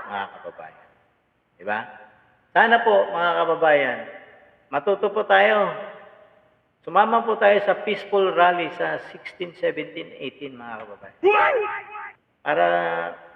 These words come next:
tuluyan na po nating manawagan na talagang hindi na po kaya. Sesenta pesos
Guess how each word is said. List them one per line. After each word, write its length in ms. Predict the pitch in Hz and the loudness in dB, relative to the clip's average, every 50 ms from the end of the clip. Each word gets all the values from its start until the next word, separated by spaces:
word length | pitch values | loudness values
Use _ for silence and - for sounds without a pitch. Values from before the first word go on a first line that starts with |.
| - - | -6 -2
tuluyan 400 | 156 156 160 175 180 185 185 180 | -2 0 2 2 2 2 2 2
na 160 | 180 175 180 | 0 -2 -2
po 80 | 185 175 | -4 -4
nating 400 | 170 175 175 170 180 175 165 160 160 165 - - - _ _ _ | -2 -2 -2 -2 -4 -6 -8 -8 -12 -18 -20 -20 -20 _ _ _
manawagan 720 | 151 156 165 165 160 160 151 147 131 143 147 147 143 135 | -6 -2 0 2 4 4 4 2 2 0 -2 -2 -2 -6
na 60 | 131 - - - - | -10 -10 -8 -6 -4
talagang 400 | 185 190 196 185 196 190 185 185 - - - | -2 0 0 0 -2 -4 -4 -8 -12 -16 -16
hindi 160 | 147 - 196 | -10 -8 -6
na 160 | 185 185 190 196 | -6 -6 -8 -8
po 160 | 196 185 - | -10 -8 -4
kaya. 320 | 175 165 160 160 160 160 - - - - - - - - - - - 403 403 - - - - - - - - - - - 784 - - - - - - - | -2 -2 -2 -2 -4 -6 -10 -14 -8 -2 -2 0 2 2 2 2 2 2 0 0 -2 -2 -2 -2 -2 -2 -2 -2 -4 -2 -4 -4 -4 -6 -8 -2 2 2
Sesenta 560 | 180 175 - - 208 208 - - 202 196 196 | 2 4 2 2 2 2 2 4 2 2 4
pesos 320 | 202 202 190 - 208 185 | 4 2 2 2 0 -2